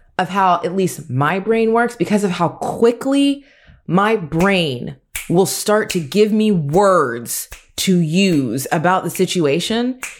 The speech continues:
It is a personal growth <laughs> skill. It is a place of maturity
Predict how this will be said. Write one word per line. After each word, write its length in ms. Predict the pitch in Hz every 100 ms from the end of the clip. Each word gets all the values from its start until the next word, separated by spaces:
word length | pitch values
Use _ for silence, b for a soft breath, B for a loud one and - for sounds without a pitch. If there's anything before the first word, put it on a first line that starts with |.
| B _
It 160 | 247 277
is 220 | 233 175
a 400 | 165 143 117 - _ _ _ _
personal 1000 | - - - 262 285 - 285 294 285 196
growth 760 | 180 160 185 214 320 - - -
<laughs> 40 |
skill. 1000 | - - - - 226 214 - 202 208 147 B B B B
It 240 | - 254 277
is 220 | 240 220
a 100 | 196
place 480 | 185 - 208 220 220
of 240 | - 175
maturity 1040 | 170 170 - - 240 247 254 190 - 185